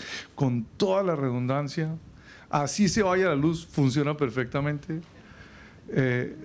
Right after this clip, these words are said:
eh, así se vaya frecuentemente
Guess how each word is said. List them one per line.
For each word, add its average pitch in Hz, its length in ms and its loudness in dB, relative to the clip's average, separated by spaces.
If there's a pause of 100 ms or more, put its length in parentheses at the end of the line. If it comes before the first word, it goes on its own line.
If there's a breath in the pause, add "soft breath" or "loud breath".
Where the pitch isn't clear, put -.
(600)
eh, 127 480 0
así 135 200 0
se 151 120 0
vaya 156 320 0
frecuentemente 143 960 -2